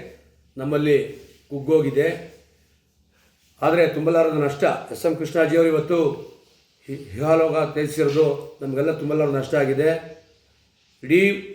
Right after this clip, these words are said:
ಮಂಡ್ಯ ಜಿಲ್ಲೆನಲ್ಲಿ ಇನ್ನು ಮುಂದೇನೂ ಆಗೋದಿಲ್ಲ, ಹಿಂದೇನೂ ಆಗೋದಿಲ್ಲ. ಈ ರಾಜ್ಯದ ಮುಖ್ಯಮಂತ್ರಿಯಾಗಿ ಕಾವೇರಿ ಚಳವಳಿಯಲ್ಲಿ ಬರ ಪರಿಹಾರದಲ್ಲಿ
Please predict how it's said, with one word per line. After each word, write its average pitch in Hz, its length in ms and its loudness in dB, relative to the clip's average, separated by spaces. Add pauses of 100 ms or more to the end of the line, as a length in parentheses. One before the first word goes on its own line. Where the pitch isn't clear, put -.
ಮಂಡ್ಯ 151 240 2
ಜಿಲ್ಲೆನಲ್ಲಿ 156 480 2 (1700)
ಇನ್ನು 151 140 -2
ಮುಂದೇನೂ 165 400 2
ಆಗೋದಿಲ್ಲ, 165 420 2 (640)
ಹಿಂದೇನೂ 170 340 0
ಆಗೋದಿಲ್ಲ. 156 380 2 (720)
ಈ 131 40 -10
ರಾಜ್ಯದ 147 280 -2
ಮುಖ್ಯಮಂತ್ರಿಯಾಗಿ 156 880 0
ಕಾವೇರಿ 160 840 0 (500)
ಚಳವಳಿಯಲ್ಲಿ 160 1300 -2
ಬರ 147 180 0
ಪರಿಹಾರದಲ್ಲಿ 156 580 2